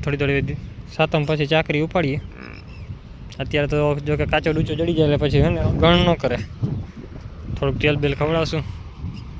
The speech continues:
ખાણ ભેગું તેલ દેતા જાઉં, એકાદી ગુણી આખી ખવડાવી દઈએ. ભાવ ઓછો પડે ને તો થાય. તો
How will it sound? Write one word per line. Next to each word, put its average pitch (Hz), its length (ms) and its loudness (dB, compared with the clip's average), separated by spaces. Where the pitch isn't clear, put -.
ખાણ 151 280 -2
ભેગું 135 260 -2
તેલ 151 180 -2
દેતા 165 200 0
જાઉં, 147 260 2
એકાદી 135 360 0
ગુણી 156 220 2
આખી 151 220 0
ખવડાવી 160 320 2
દઈએ. 135 180 0
ભાવ 147 240 8
ઓછો 180 280 6
પડે 175 220 4
ને 156 60 2
તો 151 160 2
થાય. 127 200 0
તો 135 380 2